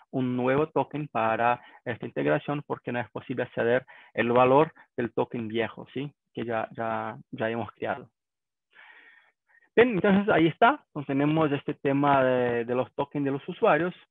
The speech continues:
y, y queda mucho más sencillo para, y, y claro, tenemos mucho más seguridad para hacer la integración con otros sistemas. Bien, aquí tenemos este, un otro cambio, eh, es la manera de manejar los templates.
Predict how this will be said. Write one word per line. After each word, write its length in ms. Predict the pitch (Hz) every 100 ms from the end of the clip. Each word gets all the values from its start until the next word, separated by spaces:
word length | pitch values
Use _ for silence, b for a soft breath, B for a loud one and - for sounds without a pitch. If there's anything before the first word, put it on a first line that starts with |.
| _
y, 800 | 123 123 127 127 127 127 123 123
y 100 | -
queda 340 | - 131 131 131
mucho 320 | 123 131 139
más 160 | 135
sencillo 420 | 139 120 123 - -
para, 440 | 120 113 131 127
y, 100 | 113 -
y 160 | 113 -
claro, 380 | 135 127 110 _ - -
tenemos 240 | 120 123
mucho 180 | 120 123
más 140 | 131 -
seguridad 520 | 127 135 131 123 143 B B B
para 240 | 110 120 117
hacer 180 | -
la 80 | 123
integración 560 | 120 120 120 113 120 123
con 220 | 123 117
otros 360 | 117 - 123 113 - _ -
sistemas. 460 | 113 - 101 104 - _ _ _ _ _ _ _ _ _ _ _ B B B B B B
Bien, 160 | 202 190
aquí 180 | -
tenemos 460 | 233 233 240 247 208
este, 760 | 202 - 208 202 202 196 175
un 160 | 147 147
otro 240 | 156 170
cambio, 460 | 165 143 143 214 226 _ _ -
eh, 320 | 135 135 135
es 160 | 135 135
la 80 | 156
manera 540 | 156 156 143 160 175
de 100 | 143
manejar 640 | 131 135 131 - 131 135 151
los 240 | 135 139 -
templates. 500 | 143 135 - 104 -